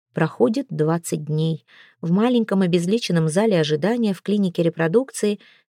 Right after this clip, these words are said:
тонированные окна так, чтобы люди не сталкивались друг с другом. Стыд велик, когда ты выходишь за рамки нормы. Опустив глаза, она, сконфузившись, идёт дальше.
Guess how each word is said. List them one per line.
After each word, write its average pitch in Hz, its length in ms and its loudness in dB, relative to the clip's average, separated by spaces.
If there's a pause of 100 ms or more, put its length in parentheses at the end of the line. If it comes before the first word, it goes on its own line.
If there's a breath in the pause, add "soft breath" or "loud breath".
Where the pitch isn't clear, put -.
(140)
тонированные 180 580 2
окна 165 480 2
так, 156 300 -4
чтобы 156 260 0
люди 156 240 0
не 156 140 -2
сталкивались 156 680 0
друг 151 240 0
с 147 60 -8
другом. 147 400 -2 (480 loud breath)
Стыд - 380 -4
велик, 247 420 0
когда 196 320 -2
ты - 140 0
выходишь 95 580 -2
за 165 220 -2
рамки 165 320 -4
нормы. 151 480 -4 (720 soft breath)
Опустив 175 480 -4
глаза, 165 400 2
она, 190 140 0
сконфузившись, 170 800 -2
идёт 165 240 0
дальше. 190 480 0